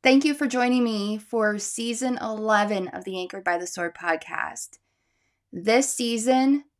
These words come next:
you may hear one episode a week, you might hear two. Just kinda depends.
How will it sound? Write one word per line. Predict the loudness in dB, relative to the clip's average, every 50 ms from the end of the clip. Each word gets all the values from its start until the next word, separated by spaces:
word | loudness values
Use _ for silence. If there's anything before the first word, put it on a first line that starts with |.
| _ _
you | -6 -4 -2
may | -2 0 0 0 0
hear | 2 4 4 4
one | 4 2 0 0
episode | 0 -2 -2 -4 -6 -2 -2 0 0
a | 0
week, | -2 -4 -6 -8 -10 -6 0
you | 2
might | 2 2 2 0 -2 -2
hear | -2 -2 -2 -2
two. | -2 -4 -4 -2 -2 -2 -6 -8 -10 -14 _ _ _ _
Just | -8 -8 -8 -6
kinda | -6 -4 -2 -2 -2 -2
depends. | -2 -4 -4 -4 -2 -2 -2 -4 -6 -10 -14 -16